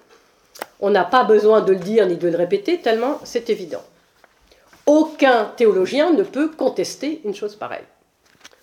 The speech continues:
Cependant, ça n'est pas pour autant que cette réalité est présente à l'esprit de tous.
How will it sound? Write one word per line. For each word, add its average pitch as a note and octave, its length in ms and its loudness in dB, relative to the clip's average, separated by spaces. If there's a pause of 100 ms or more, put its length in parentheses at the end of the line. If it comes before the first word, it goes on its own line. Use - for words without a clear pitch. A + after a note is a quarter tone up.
(120)
Cependant, G#3 640 0 (1800)
ça B3 200 2
n'est C4 180 4
pas C#4 220 2
pour G#3+ 160 -2
autant B3 440 2 (320)
que A3 120 -8
cette G#3+ 240 0
réalité A#3 760 0
est G#3 60 0
présente B3 500 -2
à F#3+ 60 -2
l'esprit G3 380 -8
de F#3 80 -8
tous. - 400 -16